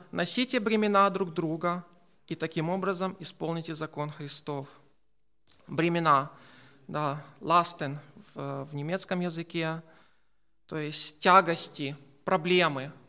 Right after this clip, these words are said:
То есть если действительно у каждого брата, вот я на кого не посмотрю, наверное, надо зеркало сначала взять. Э, у каждого человека есть свои проблемы, да, у каждого есть своя жизнь, у каждого есть своя семья,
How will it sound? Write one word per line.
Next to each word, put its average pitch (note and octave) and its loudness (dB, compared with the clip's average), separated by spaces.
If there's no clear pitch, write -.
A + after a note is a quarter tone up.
То - -8
есть D#3+ -6
если C#4 2
действительно A3 2
у A3 -2
каждого A#3 6
брата, G#3+ 4
вот F3 -2
я A#3+ 10
на A3+ 6
кого A#3 6
не A#3 4
посмотрю, G#3+ 2
наверное, F3+ 0
надо D#3 -2
зеркало D#3 -6
сначала C#3 -8
взять. C3+ -8
Э, D3+ -8
у G3 8
каждого A3+ 10
человека G#3+ 4
есть F#3+ 4
свои F#3+ 4
проблемы, D3+ -2
да, D3+ -10
у E3 -14
каждого G#3+ 6
есть G3+ 4
своя F#3+ 2
жизнь, G3+ -2
у - -8
каждого A3+ 6
есть G#3 4
своя G3 2
семья, G3 0